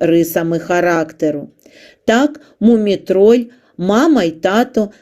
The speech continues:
нагадують бегемотиків, але поводяться як найдобріші люди. У тата золоті руки, він збудував блакитний будиночок, пише цікаві мемуари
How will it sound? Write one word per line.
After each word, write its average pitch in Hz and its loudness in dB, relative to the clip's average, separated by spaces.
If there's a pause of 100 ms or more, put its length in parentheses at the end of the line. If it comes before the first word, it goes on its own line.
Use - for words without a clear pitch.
нагадують 214 0
бегемотиків, 240 0 (200)
але 170 2
поводяться 170 0 (300)
як 277 0
найдобріші 262 2
люди. 247 0 (420)
У 175 2
тата 220 0 (140)
золоті 170 2
руки, 208 0 (300)
він 208 2
збудував 190 0
блакитний 196 0
будиночок, 170 -2 (300)
пише 277 2
цікаві 220 0
мемуари 175 -2